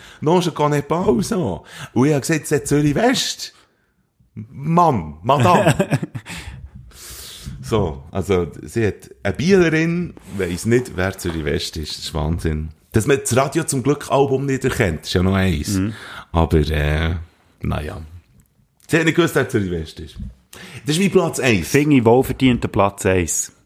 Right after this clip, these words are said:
Speaker 2: Nachdem es mit Kuno im letzten Podcast haben abgefeiert, hätte
Speaker 1: Ganz
Speaker 2: der
Speaker 1: genau.
Speaker 2: irgendwie müssen vorkommen.
Speaker 1: Ja, das sehe ich auch so.
Speaker 2: Ich könnte ja jetzt auch kommen mit Zürich West, Baden Dochsner, Polo Hofer,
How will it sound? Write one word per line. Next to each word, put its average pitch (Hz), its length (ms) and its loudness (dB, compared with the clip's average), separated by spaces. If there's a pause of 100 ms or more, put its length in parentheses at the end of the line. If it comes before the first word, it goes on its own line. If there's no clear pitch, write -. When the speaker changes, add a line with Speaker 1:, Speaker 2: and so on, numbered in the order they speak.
(160)
Speaker 2:
Nachdem 98 260 0
es 98 120 -6
mit 98 200 -6
Kuno 110 400 0
im 98 140 0
letzten 104 560 0
Podcast 110 600 0
haben 104 120 0
abgefeiert, 110 600 -2
hätte - 120 0
Speaker 1:
Ganz 90 160 2
Speaker 2:
der 107 100 4
Speaker 1:
genau. 104 160 4
Speaker 2:
irgendwie 101 260 0
müssen 101 340 -2
vorkommen. 101 600 -4
Speaker 1:
Ja, 98 120 2 (400)
das - 100 -18
sehe 87 120 -2
ich 82 80 -4
auch 73 40 -10
so. 69 260 -12 (160)
Speaker 2:
Ich 160 120 4
könnte 185 280 4
ja 165 80 6
jetzt 165 160 -2
auch 151 240 6
kommen 135 340 6
mit 123 300 2
Zürich 123 440 0
West, 104 380 0
Baden 131 340 0
Dochsner, 113 760 -2
Polo 131 360 0
Hofer, 117 840 2